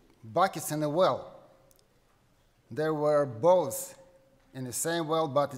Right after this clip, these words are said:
aside from that, they were different. One was very unhappy and often complained because no matter how full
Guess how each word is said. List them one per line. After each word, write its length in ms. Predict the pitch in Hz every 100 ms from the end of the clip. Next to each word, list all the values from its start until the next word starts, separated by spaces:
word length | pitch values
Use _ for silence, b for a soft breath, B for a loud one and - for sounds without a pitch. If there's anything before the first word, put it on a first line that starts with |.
| - - -
aside 420 | 120 - 156 151
from 220 | - 131 123
that, 560 | 160 180 175 - - b b -
they 160 | 113 135
were 240 | 131 131
different. 480 | 113 147 - 110 95 - _ _ _ _ _ _ _ _ _ _ _ _ b b b
One 300 | 135 208 240
was 400 | 190 160 - - - -
very 280 | 117 180
unhappy 560 | 170 160 123 165 175 165
and 120 | 160
often 680 | 143 147 151 156 147 131 -
complained 640 | - 127 135 147 151 143 - - b b b b
because 300 | 117 147 123
no 200 | 143 156
matter 240 | 151 151 139
how 300 | - 143 143
full 680 | - 175 180 127 95 -